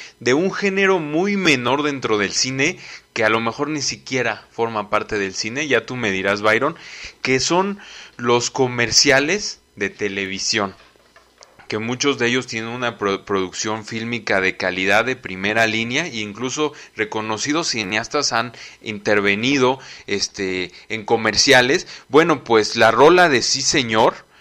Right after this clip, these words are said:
de Control Machete, salió, o más bien fue usada para un comercial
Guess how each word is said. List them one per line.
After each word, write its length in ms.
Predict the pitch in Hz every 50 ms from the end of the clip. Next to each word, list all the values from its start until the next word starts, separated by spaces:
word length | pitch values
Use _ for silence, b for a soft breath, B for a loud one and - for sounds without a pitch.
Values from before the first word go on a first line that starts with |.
| b b b b b _ _ _ _ -
de 220 | 107 98 101 -
Control 400 | - 104 101 95 - 110 117 123
Machete, 720 | 131 135 127 127 - - 135 123 113 - 156 170 202 202 B B B B B B B B B B
salió, 720 | B - - - 117 117 117 123 139 151 151 165 196 233 - B B B B B B
o 160 | B - 117
más 220 | 123 135 143 151 139
bien 280 | 143 170 185 202 202 -
fue 240 | - - 139 147 160
usada 720 | 180 202 180 - - - 131 131 135 135 143 190 233 - - -
para 180 | - 110 107 113
un 140 | 120 131 127
comercial 800 | - - 151 139 123 107 95 - - - 120 117 127 139 143